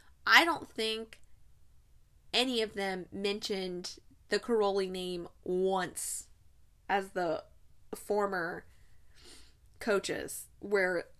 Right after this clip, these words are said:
a lot of this abuse happened. Nastia Liukin,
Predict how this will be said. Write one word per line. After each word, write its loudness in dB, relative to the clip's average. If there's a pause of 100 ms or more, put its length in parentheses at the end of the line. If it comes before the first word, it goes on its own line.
(360)
a 2
lot 4
of -2
this -4
abuse -4 (160)
happened. -10 (2000)
Nastia 2
Liukin, 0